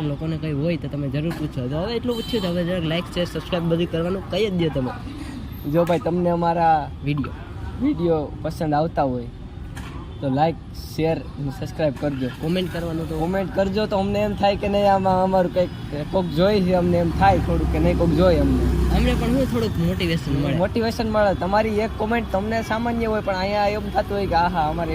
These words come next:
Speaker 2: એક કોમેન્ટ,
Speaker 1: હા,
Speaker 2: એક
Speaker 1: કોમેન્ટ
Speaker 2: સબસ્ક્રાઇબર.
Speaker 1: આવી.
Speaker 2: એટલે બહુ,
Speaker 1: હા.
Speaker 2: બહુ થઈ ગયો
Speaker 1: બહુ
Speaker 2: અમારા
Speaker 1: થઈ ગયો.
Speaker 2: માટે.
Speaker 1: એના માટે ખરેખર તમે લોકો એક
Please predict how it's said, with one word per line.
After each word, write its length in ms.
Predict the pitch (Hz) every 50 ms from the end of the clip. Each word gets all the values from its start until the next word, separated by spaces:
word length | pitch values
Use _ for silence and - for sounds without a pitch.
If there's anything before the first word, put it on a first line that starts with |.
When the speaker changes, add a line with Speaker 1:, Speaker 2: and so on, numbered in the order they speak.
| 175 175
Speaker 2:
એક 60 | - -
કોમેન્ટ, 280 | 175 180 180 180 - 175
Speaker 1:
હા, 60 | 175
Speaker 2:
એક 120 | 165 -
Speaker 1:
કોમેન્ટ 220 | 175 170 175 185 185
Speaker 2:
સબસ્ક્રાઇબર. 280 | 180 180 175 175 170
Speaker 1:
આવી. 200 | 156 127 120 110 - - - - - -
Speaker 2:
એટલે 180 | 156 151 180 175
બહુ, 200 | 175 180 202 226
Speaker 1:
હા. 200 | 233 226 214 196
Speaker 2:
બહુ 160 | 196 214 226 233
થઈ 200 | - - 214 208
ગયો 200 | 196 185 190 180
Speaker 1:
બહુ 60 | 175
Speaker 2:
અમારા 240 | 165 - 185 180 - 185
Speaker 1:
થઈ 100 | 170 156
ગયો. 160 | 156 156 160
Speaker 2:
માટે. 280 | 165 170 175 180 190
Speaker 1:
એના 120 | 180 - -
માટે 120 | - -
ખરેખર 320 | 196 190 220 - - 208 175
તમે 260 | 165 185 180 190 185
લોકો 260 | 180 180 180 175 180 185
એક 140 | 185 185